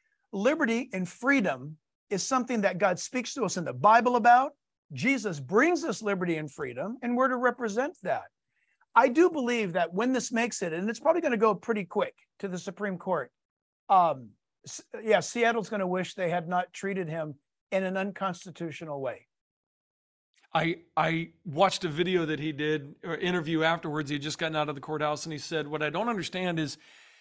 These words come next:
Speaker 2: how they can have ten officers come and arrest me when there are guys, grown men with children present, completely nude, you
Speaker 1: Oh,
Speaker 2: know,
Speaker 1: yes.
Speaker 2: two hundred feet away.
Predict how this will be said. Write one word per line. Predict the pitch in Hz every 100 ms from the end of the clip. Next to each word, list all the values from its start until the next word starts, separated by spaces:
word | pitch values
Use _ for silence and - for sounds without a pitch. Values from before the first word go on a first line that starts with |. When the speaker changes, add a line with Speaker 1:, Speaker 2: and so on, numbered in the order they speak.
| _ -
Speaker 2:
how | 170 202
they | 214
can | 214
have | 175 135
ten | - 214 214 -
officers | 175 196 202 180 - 151 147 135 - _ _ _ _ _
come | - 202 220 226
and | 208
arrest | 180 175 160 -
me | 147 156 202 247 165 123 135 156 _ _ _ _
when | 151 160 190 190 185 180 -
there | 147 127 220 247
are | 220 196
guys, | 160 190 202 208 175 - 175 - -
grown | 170 147 240 294 254
men | 208 247 185
with | 170 254
children | - 262 240
present, | 185 233 226 170 -
completely | 190 - 247 262 233 202
nude, | 190 190 - - _ _ _ _ _ _
you | 180
Speaker 1:
Oh, | 175
Speaker 2:
know, | 165
Speaker 1:
yes. | 120
Speaker 2:
two | 247 240
hundred | 240 208
feet | 233 202
away. | 151 190 302 -